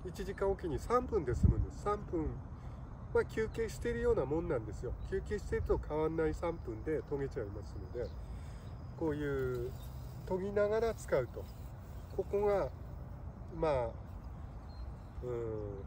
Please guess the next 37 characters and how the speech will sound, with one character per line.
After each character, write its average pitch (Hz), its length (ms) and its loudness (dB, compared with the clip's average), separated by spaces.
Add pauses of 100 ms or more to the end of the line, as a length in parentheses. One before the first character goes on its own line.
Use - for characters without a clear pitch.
速 131 240 2
さ 123 160 -2
っ 107 40 -4
て - 180 -8
い - 20 -6
う - 20 -6
か 127 120 -2
ね、 196 180 2 (260)
楽、 143 440 2 (580)
楽 156 280 4
に 190 120 2
つ - 100 -6
な 143 120 2
が 131 100 2
っ - 20 -6
て - 140 -6
い - 20 -4
く。 - 300 -8
こ 147 100 -2
の 127 440 0
ロ 139 140 4
ン 175 80 0
グ 190 80 -2
シ - 100 -4
ャ 220 80 4
フ - 100 -8
ト 160 120 -2
っ - 20 -2
て、 123 420 0 (140)
や 127 80 -2
っ - 100 -2
ぱ 160 80 4
り 127 180 0 (560)
土 147 140 2
手 214 240 4
の、 202 360 4 (200)
こ 139 340 2